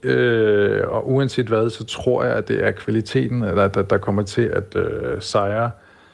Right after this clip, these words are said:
Øhm, så, så om det er et eller andet avantgarde, wannabe K-pop-nummer, eller om det er en klassisk sang med en god melodi, som for eksempel Rosa Lus, øh, nummer, som jeg synes er sådan en fin, forholdsvis gammeldags nummer,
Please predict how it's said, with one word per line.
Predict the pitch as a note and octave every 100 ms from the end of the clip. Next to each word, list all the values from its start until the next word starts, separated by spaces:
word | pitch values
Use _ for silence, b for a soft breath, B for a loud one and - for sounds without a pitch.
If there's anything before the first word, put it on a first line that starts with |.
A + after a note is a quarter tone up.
| b b -
Øhm, | G2+ G#2 G2+ G2 F#2+ G2 G2 G2+
så, | - G#2+
så | -
om | A2+ A2
det | A2
er | G#2+
et |
eller | A#2+ B2+
andet | B2 B2
avantgarde, | A#2+ A2+ A2 A2+ A#2 B2
wannabe | A#2+ B2 A2+ A#2
K-pop-nummer, | A2 C3 B2+ A#2+ A#2 A2+
eller | A2+ A2+ G#2+
om | G#2
det | G2+ A2
er | G#2 G2+
en | E2+ G2+ G#2 G2
klassisk | - A2+ A2 B2 -
sang | - A#2+ A2+
med | A2
en | A2
god | G#2+ G#2+
melodi, | A2+ A2 A#2+ G#2+
som | G#2 - - - - G#2
for | A2
eksempel | F#2+ A#2+ A#2+
Rosa | A#2+ A2 A2
Lus, | A2 B2 C#3 - - -
øh, | G#2+ G#2+ G2 G2+
nummer, | A#2 A2+ A2
som | - A2
jeg | A2
synes | - A#2 G#2+
er |
sådan | G#2 -
en |
fin, | G2+ D3 A#2+
forholdsvis | - A#2+ - G2+
gammeldags | - B2+ B2 C3 A2+ G#2+ -
nummer, | A2 G#2+